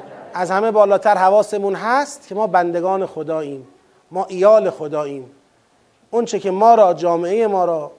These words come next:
دولت ما را، مسئولین ما را کمک خواهد کرد، چیزی جز اطاعت از الله و رسول و تقوای الهی و بذل وسع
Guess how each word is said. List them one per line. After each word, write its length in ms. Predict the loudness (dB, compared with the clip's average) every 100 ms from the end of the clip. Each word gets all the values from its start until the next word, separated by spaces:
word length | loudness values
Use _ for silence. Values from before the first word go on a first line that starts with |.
| -12
دولت 380 | -4 0 0 0
ما 260 | -4 -4
را، 260 | -4 -6 -10 _ -16
مسئولین 600 | -14 -12 -12 -8 -4 -2
ما 200 | 0 0
را 260 | 0 -2 -8 -20 _ _ _ -14
کمک 440 | -4 0 2 0
خواهد 400 | 0 0 2 0
کرد، 440 | 0 4 4 4 -2 -12 _ _ _
چیزی 400 | -12 -10 -8 -4
جز 220 | -2 -4 -6
اطاعت 440 | -4 -2 0 0
از 200 | -2 -2
الله 500 | -4 0 2 2 0 -6
و 40 |
رسول 540 | -6 -6 -8 -8 -8 -8
و 40 | -8
تقوای 600 | -6 -6 -2 0 0 -2
الهی 580 | -4 -8 -8 -12 -12 -16 _ _ _ _ _ _ _ _
و 60 | -10
بذل 400 | 0 0 0 -2
وسع 640 | 2 6 6 6 2 -6